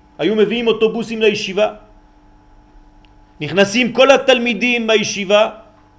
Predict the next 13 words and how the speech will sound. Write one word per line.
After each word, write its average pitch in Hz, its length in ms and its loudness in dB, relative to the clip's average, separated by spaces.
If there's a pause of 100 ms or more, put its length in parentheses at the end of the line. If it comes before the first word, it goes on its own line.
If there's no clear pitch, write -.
(160)
לאן 220 260 4
הולכים? 233 440 -2 (400)
להר 165 460 2
הרצל. 143 500 -4 (1700)
אמרו 180 280 0
לו 233 120 6
התלמידים, 214 580 -2
"אבל 185 200 0
חשבנו 202 420 -2
שאנחנו 202 360 -6
נוסעים 202 340 -4
לצפת, 208 600 0 (120)
למירון." 175 760 2